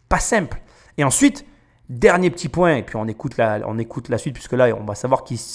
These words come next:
qui lève le portefeuille de qui ne le lève pas. Il y a un dernier élément quand même qui est assez intéressant. Je trouve que,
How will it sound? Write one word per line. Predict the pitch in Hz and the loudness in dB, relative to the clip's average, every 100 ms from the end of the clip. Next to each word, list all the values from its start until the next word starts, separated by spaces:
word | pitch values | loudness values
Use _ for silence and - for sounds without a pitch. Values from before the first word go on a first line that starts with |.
| - | -6
qui | 180 | 2
lève | 156 135 | 4 4
le | 131 | 2
portefeuille | 127 135 147 131 | 0 0 2 0
de | 113 | 0
qui | - | -4
ne | 113 | -6
le | 107 | -2
lève | 113 - | -4 2
pas. | 233 262 - - _ _ _ _ _ _ | 4 4 -2 -20 _ _ _ _ _ _
Il | - | -6
y | |
a | |
un | 113 | 0
dernier | 120 127 123 | 2 2 2
élément | 123 135 139 | 0 0 0
quand | 113 | -2
même | 120 117 | -4 -6
qui | |
est | - - | -6 -2
assez | 147 - 131 | -2 0 -4
intéressant. | 120 117 113 202 220 - - _ _ | 0 -2 0 2 2 -2 -20 _ _
Je | - | -4
trouve | 190 180 | -2 2
que, | 160 139 | 6 6